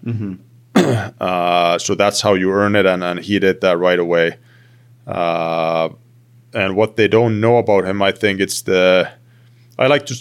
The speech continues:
Speaker 2: I like to call that a, a quiet confidence, uh, and, and, and that's the way to lead, and that is something that, uh, uh, I admire on a person or, or, or, or a player,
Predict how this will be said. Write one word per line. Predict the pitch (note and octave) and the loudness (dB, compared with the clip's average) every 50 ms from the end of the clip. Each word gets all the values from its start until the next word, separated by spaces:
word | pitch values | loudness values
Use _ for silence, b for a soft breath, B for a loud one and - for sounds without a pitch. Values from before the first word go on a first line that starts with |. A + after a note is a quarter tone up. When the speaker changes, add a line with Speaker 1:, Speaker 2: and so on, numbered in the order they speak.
| - _ - | -14 _ -2
Speaker 2:
I | C#3+ C3+ | 2 2
like | C#3+ C#3+ B2 | 2 2 2
to | B2 | -2
call | A#2+ - B2+ B2 A#2 | -2 0 2 2 4
that | A#2 A2 G#2+ | 4 4 4
a, | G2+ G2+ G2+ G#2 G2+ G2 F#2 F#2 | 4 2 0 0 0 2 2 2
a | F2+ | 0
quiet | - - - - A2+ A2 A#2 A#2 A2 | -2 -6 -4 0 2 2 2 2 0
confidence, | - - G#2+ G#2 G2+ F#2+ - G2+ F#2 E2+ F2 E2+ - - - - - _ _ _ _ _ b b b b b b b b b _ _ _ - | -2 -2 -2 -2 -2 0 0 -2 -2 -2 -2 -4 -6 -6 -8 -10 -14 _ _ _ _ _ b b b b b b b b b _ _ _ -6
uh, | - F#2+ F2+ F2 E2+ F2 F2 F2 F2 F2 F2 F2 E2+ - - | -2 -2 0 0 0 0 0 0 0 0 0 0 0 -2 -2
and, | - G2 F#2 F2+ F2+ | -2 -2 -2 -2 -4
and, | F2+ F2+ F2+ | -6 -6 -6
and | F2+ F2+ F2+ E2+ | -6 -6 -2 0
that's | G2+ G#2 G2+ - - | 0 0 0 -2 -4
the | - - G2+ | -6 -4 -2
way | G2 G2+ G2+ G2+ | 0 0 0 0
to | F2+ F#2 F#2 | 0 -2 -2
lead, | F#2+ F#2+ G2+ G2+ G2 - - - - - | 0 0 0 0 -2 -2 -6 -18 -18 -12
and | A2+ G2+ F#2 F2+ F2 | -8 -6 -6 -4 0
that | F#2 F#2 F#2 | 0 2 2
is | F2+ - - | 0 -2 -4
something | - G2+ F#2 - - G#2+ F#2+ F2+ | -4 -6 -6 -6 -6 -8 -4 -2
that, | F2+ F2 F2 F2 E2+ - | 0 0 0 -2 -2 -4
uh, | F2+ F2+ F2 F2 F2 F2 - - b b b b b b b b b b b b b b b b _ _ _ - - | -4 -2 0 0 0 -2 -4 -8 b b b b b b b b b b b b b b b b _ _ _ -10 -8
uh, | F#2 F2+ F2 E2+ E2+ E2+ E2+ E2+ E2+ E2+ E2+ E2 E2 E2 D#2+ b b b b b b b b _ _ _ _ _ _ _ _ _ _ _ _ _ _ _ _ _ _ _ _ - | -6 -4 -4 -4 -4 -4 -4 -4 -4 -4 -4 -4 -4 -4 -6 b b b b b b b b _ _ _ _ _ _ _ _ _ _ _ _ _ _ _ _ _ _ _ _ -4
I | G2+ G2+ G2 G2 G2 G2 G2 F#2+ - - - | -2 0 2 2 2 2 0 0 -4 -6 -6
admire | G#2+ F#2+ - F#2+ F#2 F#2+ G2 G2+ G2+ G2+ - - - - - - | -6 -4 -2 -2 0 0 0 0 0 -2 -2 -6 -14 -20 -18 -10
on | B2 A2 G2 F2+ | -8 -6 -6 -6
a | - | -6
person | - - G2 G2 F#2+ - - G2+ G2+ G2 G2 - - | -6 -4 -2 -2 -2 -4 -6 -8 -8 -10 -10 -12 -10
or, | G#2+ F#2+ F#2 F2+ F2 | -8 -4 -4 -4 -4
or, | E2+ F#2+ F2+ F2 F2 F2 F2+ | -4 -4 -4 -4 -4 -4 -6
or, | - - - F#2+ F2+ F2 F2 F2+ - - | -6 -6 -6 -4 -4 -4 -4 -6 -8 -8
or | - G2 F2+ | -6 -4 -4
a | - | -6
player, | - - G#2+ G2+ G2 G2 F#2+ F#2 F#2 - | -4 -4 -2 0 0 2 0 0 -2 -2